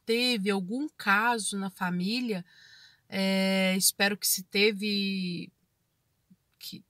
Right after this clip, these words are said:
tivesse curado, é, faça mais um motivo para você fazer o exame. Ele não demora,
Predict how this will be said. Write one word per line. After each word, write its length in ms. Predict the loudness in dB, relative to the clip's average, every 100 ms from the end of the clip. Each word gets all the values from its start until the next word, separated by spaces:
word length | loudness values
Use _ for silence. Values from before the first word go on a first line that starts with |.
| -6
tivesse 480 | -4 0 0 0 -2
curado, 520 | -6 -6 -4 -4 -8 _ _ _ _ -20 -20 _
é, 1040 | 2 4 6 6 6 4 4 2 0 -2 -8
faça 760 | 2 8 10 10 4 2 -2 _ _ _
mais 520 | -8 2 4 4 2
um 80 | 2
motivo 580 | 0 0 0 0 -2 -6 _
para 360 | 2 4 4 0
você 520 | 0 0 0 0 -2
fazer 560 | -4 -6 -2 -2 -4 -8 _ _ _ _ _ _ _ -8
o 120 | -6
exame. 480 | -6 -6 -8 -12 -16 _ _ _ _ _ _ _ -20 -20 -20 _ _ _ _
Ele 760 | -6 -4 -2 -2 -2 -2 -2 -2
não 260 | 2 2
demora, 680 | 4 0 0 2 2 0